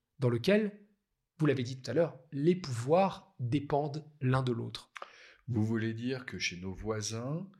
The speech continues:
Speaker 2: les mécanismes sont identiques ?
Speaker 1: Oui, par exemple, si vous allez en Allemagne, bah... l'Allemagne, c'est, l'Allemagne, c'est juste à côté. Vous avez des procédures qui sont les mêmes, similaires. La Constitution,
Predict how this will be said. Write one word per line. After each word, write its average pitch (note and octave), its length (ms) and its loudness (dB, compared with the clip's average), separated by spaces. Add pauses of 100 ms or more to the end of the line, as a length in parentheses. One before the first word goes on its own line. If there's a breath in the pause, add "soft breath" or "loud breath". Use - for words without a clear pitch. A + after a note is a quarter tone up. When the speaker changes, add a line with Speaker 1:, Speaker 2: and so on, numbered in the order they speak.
(400 soft breath)
Speaker 2:
les G2 300 2
mécanismes A2+ 600 0
sont C3 180 -10
identiques ? A#2 540 -12 (420 soft breath)
Speaker 1:
Oui, C#4+ 240 6
par C#3+ 180 2
exemple, A3+ 240 0
si - 120 2
vous D#3 120 4
allez A#3 120 6
en D3+ 160 4
Allemagne, B2+ 440 2 (280)
bah... A2 240 -4 (440)
l'Allemagne, D3+ 300 0
c'est, - 260 -8
l'Allemagne, C#3+ 240 -4
c'est A2 120 -10
juste A#2 160 -2
à D3 40 2
côté. A#3 440 4 (440 loud breath)
Vous C#3+ 160 6
avez B3+ 140 8
des B3 80 4
procédures F#3+ 460 0
qui E3+ 80 -6
sont E3 340 -4
les F3 100 4
mêmes, B3 220 6
similaires. A3+ 500 4
La C#3+ 120 4
Constitution, F3 760 0